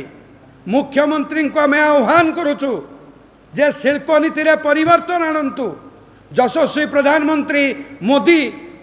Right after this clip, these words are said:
ଯେଉଁ ସମୃଦ୍ଧ ଭାରତବର୍ଷର ସ୍ୱପ୍ନ ଦେଖୁଛନ୍ତି, ଯେଉଁ ନକ୍ସା ତିଆରି କରୁଛନ୍ତି, ସେ ନକ୍ସାକୁ ଠିକ୍ ଭାବରେ ବୁଝନ୍ତୁ ଏବଂ ଦୁଇ ଦଶନ୍ଧି ଧରି ଶିଳ୍ପ,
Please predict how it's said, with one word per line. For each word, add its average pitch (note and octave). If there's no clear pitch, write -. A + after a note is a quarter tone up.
ଯେଉଁ D4+
ସମୃଦ୍ଧ C#4+
ଭାରତବର୍ଷର D#4
ସ୍ୱପ୍ନ C#4+
ଦେଖୁଛନ୍ତି, D4+
ଯେଉଁ D#4+
ନକ୍ସା C#4
ତିଆରି D4+
କରୁଛନ୍ତି, C#4+
ସେ B3+
ନକ୍ସାକୁ C#4+
ଠିକ୍ E4
ଭାବରେ D#4
ବୁଝନ୍ତୁ C#4+
ଏବଂ D4
ଦୁଇ D4+
ଦଶନ୍ଧି C#4+
ଧରି C#4+
ଶିଳ୍ପ, C#4